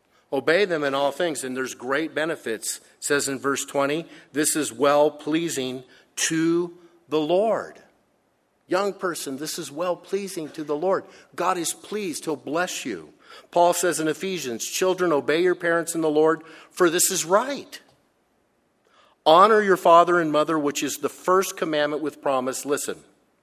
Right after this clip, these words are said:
"that it may be well with you and you may live long upon the earth." Benefits to obeying your parents. You'll be protected.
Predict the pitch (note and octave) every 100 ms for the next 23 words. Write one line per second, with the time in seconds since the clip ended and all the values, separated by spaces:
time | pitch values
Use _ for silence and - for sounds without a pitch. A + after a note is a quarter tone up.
0 | _ _ _ _ _ _ _ - B2+ B2+
1 | B2+ B2+ A2 A#2 G#2+ G2+ A#2+ C3+ D#3+ E3+
2 | D#3 D#3 D3+ - B2 G#2+ F#2 F#2 G2+ -
3 | - - - A2+ A2 B2 B2+ B2 A#2 A2
4 | G#2+ F#2+ G2 G2+ A2 A#2+ A#2+ G2 E2+ D#2
5 | C#2+ - _ E2+ - G2+ F2+ E2 E2 -
6 | - _ _ _ _ _ _ _ _ _
7 | _ _ _ _ _ _ _ - C3 D#3+
8 | D#3+ E3+ E3 - B2+ G#2 F2 G2 A#2 C3+
9 | D3 C#3+ _ _ _ - C#3 - C3 A2+
10 | D2+ C#2 - - _ _ _ _ _ _
11 | _ _ _ _ - A#2 G#2 B2 C#3+ C#3
12 | F#3 G3+ A2+